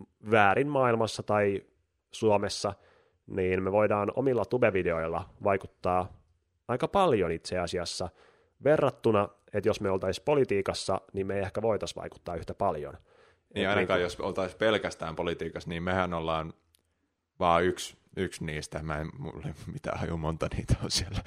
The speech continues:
Speaker 2: siellä edu-,
Speaker 1: Eduskunnassa
Speaker 2: eduskunnassa.
Speaker 1: on kolmesataa.
Speaker 2: Kolmesataa ihmistä.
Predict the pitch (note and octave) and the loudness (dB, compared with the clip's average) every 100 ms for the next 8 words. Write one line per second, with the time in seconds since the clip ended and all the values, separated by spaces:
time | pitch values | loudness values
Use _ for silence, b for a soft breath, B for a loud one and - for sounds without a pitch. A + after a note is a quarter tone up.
0 | F3 E3+ F2 - D#2 D2+ D#2 - - F2+ | -6 -6 -6 -6 -6 -4 -2 -2 -2 2
1 | G#2 A#2 - A2+ A2+ A2 A2+ A2 A2 G2+ | 4 4 4 4 4 4 6 6 6 2
2 | - A#2+ A2+ E2 F2+ E2+ E2+ E2 D#2+ D#2 | 2 4 4 2 0 0 -2 0 0 -2
3 | D#2+ E2 D#2+ D#2 D#2 D2 | -2 2 4 4 0 -4